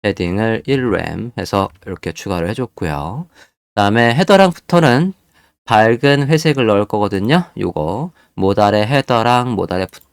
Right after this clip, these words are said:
부터에다가 회색을 좀 추가할게요. 클래스명 모달의 헤더랑 클래스명 모달의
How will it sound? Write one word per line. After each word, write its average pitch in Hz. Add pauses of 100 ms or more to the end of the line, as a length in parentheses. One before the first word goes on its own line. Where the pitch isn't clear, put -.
(800)
부터에다가 117 (500)
회색을 98
좀 87
추가할게요. 107 (680)
클래스명 120
모달의 92
헤더랑 120
클래스명 110
모달의 117